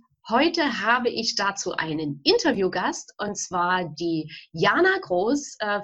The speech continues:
vielen bekannt als Sängerin von Bell, Book und Candle. Herzlich willkommen, liebe Jana, schön, dass du da bist.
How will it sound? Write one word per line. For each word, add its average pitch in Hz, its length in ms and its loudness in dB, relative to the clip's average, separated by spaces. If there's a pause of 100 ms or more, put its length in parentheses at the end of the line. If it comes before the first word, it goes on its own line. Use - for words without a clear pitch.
vielen 339 260 4
bekannt 233 480 0
als 185 320 -4
Sängerin 208 500 0
von 185 380 -4
Bell, 185 300 0
Book 180 400 -6
und 165 240 -10 (120)
Candle. 165 440 -4 (340)
Herzlich 339 320 2
willkommen, 262 540 4
liebe 269 240 2
Jana, 262 340 4
schön, 311 240 2
dass 294 140 0
du 240 80 -4
da 202 240 4
bist. 147 340 -4